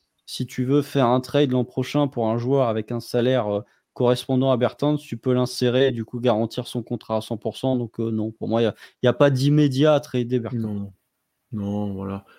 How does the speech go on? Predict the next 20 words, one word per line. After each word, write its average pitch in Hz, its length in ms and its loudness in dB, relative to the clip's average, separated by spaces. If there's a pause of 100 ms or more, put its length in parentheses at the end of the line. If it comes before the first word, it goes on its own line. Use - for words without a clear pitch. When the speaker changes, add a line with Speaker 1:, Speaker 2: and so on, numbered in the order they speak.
(120)
Speaker 2:
Micic, - 360 -4
pareil, 107 300 2
hein, 95 120 -2
il 92 60 -6
y 95 40 -6
a 92 40 -8
le 92 60 -10
temps, 101 320 -2
euh... 90 60 -8 (640)
Mais 101 180 2
après, 135 300 6
euh, 101 220 6
pff, - 220 -16 (640)
c'est 104 320 -8
pas 113 120 -4
des 104 100 0
vétérans 101 420 0
dans 101 100 0
le 92 60 -4
roster 92 300 -8